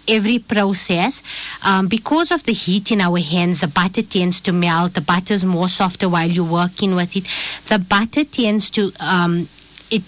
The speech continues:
becomes incorporated in your dough. So although you add in the butter, you're not getting those lovely laminations that you would get, because remember, pastry needs to be worked with cold, needs to be worked with fast. The butter in the pastry is what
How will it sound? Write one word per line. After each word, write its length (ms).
becomes 400
incorporated 920
in 180
your 160
dough. 420
So 220
although 480
you 180
add 300
in 160
the 120
butter, 300
you're 140
not 280
getting 520
those 260
lovely 460
laminations 840
that 240
you 80
would 300
get, 240
because 420
remember, 380
pastry 500
needs 280
to 100
be 180
worked 320
with 140
cold, 320
needs 220
to 80
be 160
worked 300
with 120
fast. 340
The 80
butter 520
in 260
the 100
pastry 480
is 160
what 220